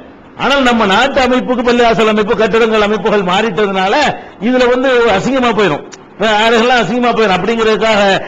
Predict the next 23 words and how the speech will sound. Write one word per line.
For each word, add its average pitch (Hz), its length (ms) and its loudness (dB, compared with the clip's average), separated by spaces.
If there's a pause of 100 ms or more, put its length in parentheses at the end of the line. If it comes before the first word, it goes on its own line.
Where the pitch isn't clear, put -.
(160)
நம்ம 185 160 0
தவிர்த்து 214 420 0
கொண்டால் 233 400 0
பிரச்சனை 233 340 0
இல்லை, 208 160 0
குற்றம் 208 380 -2
ஒண்ணுங்கிற 269 220 0
அனுமதிக்கப்பட்ட 240 580 0
ஒரு 220 100 2
காரியம். 214 380 0 (360)
அனுமதிக்கப்பட்ட 247 760 0
ஒரு 226 140 2
காரியத்தை 196 540 0 (440)
எது 233 220 2
நமக்கு 226 280 0
நன்மை 208 280 0
தருமோ 208 240 0
அதை 202 160 2
ஏத்துக்கலாம், 220 600 0 (240)
நன்மை 240 280 0
தராட்டி 214 340 0
விட்டுட்டு 262 260 0
போயிடலாம். 220 360 2